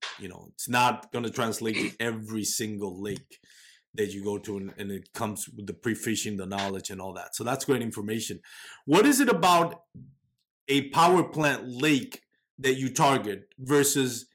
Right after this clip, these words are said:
a non-power plant lake in winter? If, if Fayette wasn't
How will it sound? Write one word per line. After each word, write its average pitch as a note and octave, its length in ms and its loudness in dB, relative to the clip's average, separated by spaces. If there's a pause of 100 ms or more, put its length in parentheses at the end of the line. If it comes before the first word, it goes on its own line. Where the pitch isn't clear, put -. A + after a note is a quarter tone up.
(480)
a C3 320 2
non-power B2 840 2
plant A#2+ 320 -4
lake A2+ 300 -6
in A#2+ 200 -6
winter? C3+ 420 0 (260)
If, C#3+ 240 0 (180)
if D#3+ 320 -4 (500)
Fayette G#3 400 4
wasn't F#3+ 460 4